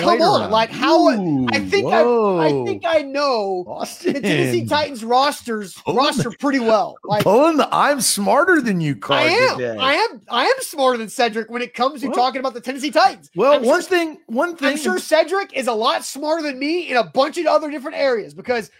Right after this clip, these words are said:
Speaker 1: I know sports, and that's really about it. But Cedric, I'm sure, knows a lot about other things that I don't know about, but I'm not claiming to know more than Cedric in those areas.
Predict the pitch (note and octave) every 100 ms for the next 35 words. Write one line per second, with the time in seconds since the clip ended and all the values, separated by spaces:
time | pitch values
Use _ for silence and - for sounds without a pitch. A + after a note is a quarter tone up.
0 | _ A#3+ D#4+ E4 B3+ - - C#4+ F#4 -
1 | - G3+ F#3 A#3+ C#4+ - C#3+ A#3 D4+ D4
2 | D4+ D4 A#3 - _ _ E3 B3 B3 -
3 | C#4+ D#4 F#4 D#4 C4 - C#4+ C4 G#3+ G3
4 | G3 D4+ E4 D#4+ C#4+ C#4 B3 - G#3 G3
5 | G3+ F#3+ A3+ A#3+ A3 G#3+ F#3+ F3 E3+ -
6 | _ G#3 A3 C4+ - - E4+ A#3+ G#3+ A3+
7 | G#3+ G#3 A3 G#3 G3 - G#3+ G3+ G3+ F#3
8 | F3+ A#3 E3 - -